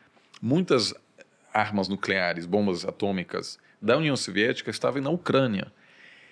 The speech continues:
Então, quando o país se tornou independente, é uma potência nuclear, inclusive com um arsenal gigante. E naquela época, o próprio governo americano pressionou os ucranianos a abrirem mão porque eles queriam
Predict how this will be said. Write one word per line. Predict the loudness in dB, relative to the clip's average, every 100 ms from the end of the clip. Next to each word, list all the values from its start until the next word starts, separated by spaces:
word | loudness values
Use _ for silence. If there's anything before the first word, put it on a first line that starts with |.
| -10
Então, | -2 -2
quando | -2 -2 2 2 2 -2 _ _ -8
o | 0
país | 2 4 2
se | 0
tornou | -2 0
independente, | -2 -2 -2 0 -2 0
é |
uma | 0 0
potência | 2 2 0
nuclear, | -2 0 0 0 -6 _
inclusive | -2 2 4 2
com | 0 -2 -4 -4
um | -2 0
arsenal | 0 -2 -2 -2
gigante. | -2 -4 0 0 0 -2 -6 _ _ _ _ _ -20 -20 -20 -20 -10
E | 0
naquela | 0 0 -2 0 2
época, | 0 -4 -6 -4 -4 -6 -20 -20 _ _ _ _ _ _ -2
o |
próprio | 2 4 4 4
governo | 2 4 2
americano | 0 -2 -2 -4 -4 -8 -12 _ _ -2
pressionou | 0 2 0 0 -2
os | -4
ucranianos | -6 -6 -4 0
a | 0
abrirem | 2 0 0
mão | 0 0 -2 -8
porque | -12 -6 -4
eles | -2
queriam | -2 -4 -4 -6